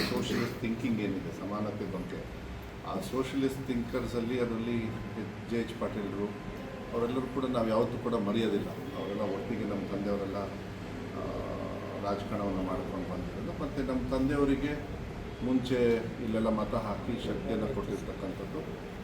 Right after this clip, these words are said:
ಮತ್ತು ಶಿವಮೊಗ್ಗ ಜಿಲ್ಲೆಯಲ್ಲಿ ಅತಿ ಹೆಚ್ಚು ಅವಾಗ ಸೇರಿದಾಗ, ನಮ್ಮ ಜಿಲ್ಲೆಗೆ ಸೇರಿದಾಗ ಅತಿ ಹೆಚ್ಚು ರೈತರು ಇಲ್ಲಿ ಹೈಯೆಸ್ಟ್ ಪಂಪ್ ಸೆಟ್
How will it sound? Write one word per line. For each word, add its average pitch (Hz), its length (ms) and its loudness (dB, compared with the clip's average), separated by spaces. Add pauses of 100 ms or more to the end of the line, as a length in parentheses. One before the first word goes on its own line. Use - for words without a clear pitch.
ಮತ್ತು 135 260 0
ಶಿವಮೊಗ್ಗ 147 300 4
ಜಿಲ್ಲೆಯಲ್ಲಿ 143 760 6 (640)
ಅತಿ 151 200 4
ಹೆಚ್ಚು 139 480 4 (540)
ಅವಾಗ 120 260 8 (440)
ಸೇರಿದಾಗ, 123 400 6 (500)
ನಮ್ಮ 107 180 0
ಜಿಲ್ಲೆಗೆ 110 420 0
ಸೇರಿದಾಗ 104 360 0 (500)
ಅತಿ - 240 4
ಹೆಚ್ಚು 139 440 2 (140)
ರೈತರು 120 280 4
ಇಲ್ಲಿ 90 260 0 (640)
ಹೈಯೆಸ್ಟ್ 156 720 2 (280)
ಪಂಪ್ 120 200 2
ಸೆಟ್ - 300 0